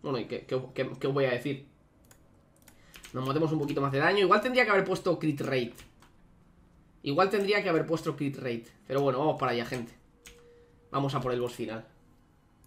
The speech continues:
Buah, estoy nervioso, ¿eh? Qué guapo está el juego, de verdad. Qué cuidado es. Que cómo mola pasearte por, por las zonas de, de Impel Down.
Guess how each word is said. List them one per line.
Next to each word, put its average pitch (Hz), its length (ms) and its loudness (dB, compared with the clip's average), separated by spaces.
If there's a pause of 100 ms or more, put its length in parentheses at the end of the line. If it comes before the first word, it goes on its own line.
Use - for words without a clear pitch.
(480)
Buah, - 160 -16 (460)
estoy 147 160 -2
nervioso, 170 440 8
¿eh? - 80 -14 (2250)
Qué 165 120 4
guapo 143 400 4
está 135 160 -4
el 117 60 -2
juego, 120 320 -4
de 120 60 -4
verdad. 123 300 -2
Qué 147 160 -2
cuidado 135 480 2
es. 139 300 2
Que 131 160 -4
cómo 156 220 0
mola 151 420 2
pasearte 135 480 -2
por, 135 320 -6
por 135 160 -2
las 127 200 -4
zonas 135 300 -2
de, 123 300 0
de 127 80 -2
Impel 127 320 -2
Down. 131 360 -2